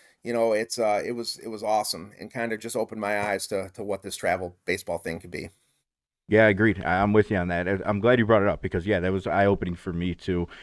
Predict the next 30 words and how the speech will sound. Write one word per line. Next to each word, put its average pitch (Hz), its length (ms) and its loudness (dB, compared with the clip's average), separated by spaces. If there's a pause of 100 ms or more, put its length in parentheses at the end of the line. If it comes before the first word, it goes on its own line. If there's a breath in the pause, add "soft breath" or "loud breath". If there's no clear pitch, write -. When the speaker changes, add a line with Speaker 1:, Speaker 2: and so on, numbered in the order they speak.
(160 loud breath)
Speaker 2:
Uh, 87 280 -4
and, 113 180 0
you 127 140 2
know, 123 100 4
one 113 220 2
other 110 160 4
thing, 110 240 0
you 101 100 2
mentioned, 110 540 2
uh, 95 100 0
that 90 180 0
Fouch 98 360 -2
team, 95 280 -2 (300 loud breath)
uh, 85 300 -2
and 98 160 -2
how 98 240 4
everyone 107 420 4
knows 101 340 0 (100)
everyone 95 360 0
and 87 80 0
you 85 80 0
know 98 120 2
your 98 120 2
top 90 300 -2
players. 90 260 0
So 98 80 -2
when 90 100 0
you 92 80 -2
talk 107 220 2
about, 92 300 0